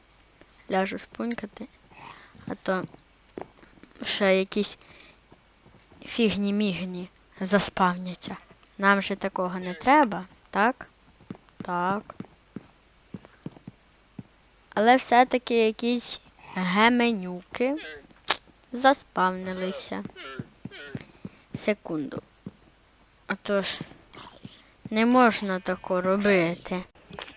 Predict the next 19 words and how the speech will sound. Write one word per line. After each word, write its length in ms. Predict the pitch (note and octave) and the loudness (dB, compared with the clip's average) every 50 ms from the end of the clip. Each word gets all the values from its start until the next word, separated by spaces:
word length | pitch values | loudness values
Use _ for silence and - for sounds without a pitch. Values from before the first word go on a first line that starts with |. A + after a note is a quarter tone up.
| - - - - - _ _ _ - | -20 -20 -20 -20 -20 _ _ _ -6
Не 140 | G#3+ G3 F#3+ | -4 -2 0
можна 420 | G3+ A3 C4 D4+ E4+ F4 E4 D#4 D4 | 2 2 4 4 4 4 4 2 2
лишати 680 | C4 A#3 A3 G#3+ - - - A3+ A#3 B3 C4 - - A3+ | 2 0 -2 -4 -4 -2 2 6 6 6 6 4 -2 -8
це 180 | - - G#3 | -6 -4 -4
все 260 | G3+ - - A#3 A3+ | -4 -2 2 2 2
без 240 | A3 A3+ G3+ G3 G3 | 2 2 -2 -4 -4
діла. 320 | - - F#3 F3+ F3+ F#3 - - - - - - - - - _ - | -4 -4 -2 -2 -2 -6 -8 -12 -16 -18 -16 -16 -16 -16 -18 _ -6
Ну, 280 | A#3+ A#3 B3 B3 A#3 - - _ | -2 0 2 2 2 0 -6 _
я 380 | - - G#3+ A3 A3+ A3 G#3 F#3+ | 0 4 8 10 10 10 10 8
отако 600 | G3+ G3 - G3+ - G3 F#3 F3 F3+ E3+ - F#3 G3+ - - - - - - - - | 6 4 -2 -4 -2 0 0 0 0 -2 -4 -8 -10 -12 -18 -20 -20 -18 -18 -16 -12
дивлюся 720 | - G3+ G3+ G3 G3+ G3 G3+ G#3 G3+ G3 - - A3 G#3 | -4 0 4 4 4 4 2 0 -4 -6 -4 -4 -4 -4
сюди, 760 | G#3 - - A#3 A3 G3+ G3 F#3 F#3+ G3+ A3+ B3 C4+ C#4 - - - | -4 -4 -4 -4 -4 -2 0 0 2 2 2 0 0 -2 -4 -6 -6
і 140 | - G#3 | -4 -2
зараз 320 | G#3+ A3 A3 A3+ A3+ A3+ A3 | 2 2 4 4 4 2 0
через 300 | - A3+ G#3+ G#3+ G#3+ G#3 | -2 -4 -4 -4 -4 -4
секунду 560 | - - A#3 - - C4+ C4+ C#4 C4+ C4 B3 | -6 -8 -10 -8 -6 -4 -2 -2 0 -2 -2
тут 220 | - - A3+ A3 | -4 -4 -6 -6
же 220 | G#3+ G3+ G3+ G#3 G3+ | -6 -6 -6 -6 -6
само 580 | - - - B3 B3 B3+ C4 B3+ B3 A#3+ A#3 | -6 -4 0 2 4 4 4 2 0 -2 -4